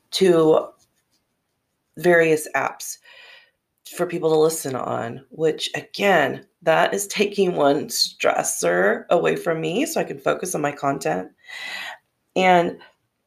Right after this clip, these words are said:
if it's something you'd like to do, if you have something you'd like to say, I can't recommend it enough, um,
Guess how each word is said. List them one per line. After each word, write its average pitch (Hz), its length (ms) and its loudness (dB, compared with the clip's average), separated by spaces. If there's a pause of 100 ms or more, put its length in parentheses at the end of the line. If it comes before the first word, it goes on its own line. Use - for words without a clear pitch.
(1600)
if 175 240 -2
it's - 180 -2
something 220 360 0
you'd 220 160 4
like 190 180 2
to 202 100 -4
do, 208 160 2
if 202 120 0
you 143 80 -10
have 156 120 -4
something 185 380 -4
you'd 180 140 -6
like 160 200 2
to - 80 -8
say, 160 480 2
I 151 100 0
can't 170 380 -2
recommend 160 440 -2
it 143 100 -4
enough, 143 500 -4 (520)
um, 147 440 0